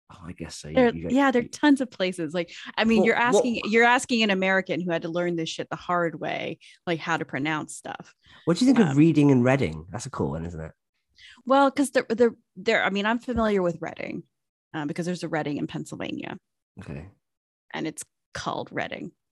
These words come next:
Speaker 2: So.
Speaker 1: obviously, and I, something I realized, 'cause, you know, I like words, um, Polish and Polish. <laughs>
Speaker 2: Yeah.
Speaker 1: Yeah, that's the one that
Speaker 2: Yeah?
Speaker 1: always tickles me. Anyway, so, um, we drive up into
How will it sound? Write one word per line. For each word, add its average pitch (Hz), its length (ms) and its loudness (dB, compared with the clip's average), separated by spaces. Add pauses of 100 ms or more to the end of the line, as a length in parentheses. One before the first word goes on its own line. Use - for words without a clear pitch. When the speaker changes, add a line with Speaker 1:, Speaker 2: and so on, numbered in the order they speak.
(140)
Speaker 2:
So. - 240 0
Speaker 1:
obviously, 113 380 2
and 104 140 0
I, 107 160 0 (220)
something 107 220 -4
I 92 80 0
realized, 90 440 -2
'cause, 107 120 -6
you 127 80 4
know, 120 100 6
I 101 40 6
like 95 220 -2
words, 82 580 -6
um, 82 460 -8 (440)
Polish 110 420 2
and 104 140 -2
Polish. 131 500 -2 (420)
<laughs> - 80 -12 (760)
Speaker 2:
Yeah. 160 540 2 (420)
Speaker 1:
Yeah, 85 120 0 (340)
that's 127 180 4
the - 60 4
one 123 100 8
that - 60 6
Speaker 2:
Yeah? - 20 4
Speaker 1:
always 113 200 2
tickles 101 360 -6
me. 90 180 -8 (400)
Anyway, 160 300 8
so, 123 340 4
um, 127 260 4
we 131 80 0
drive 156 240 4
up 113 300 0
into 110 360 -6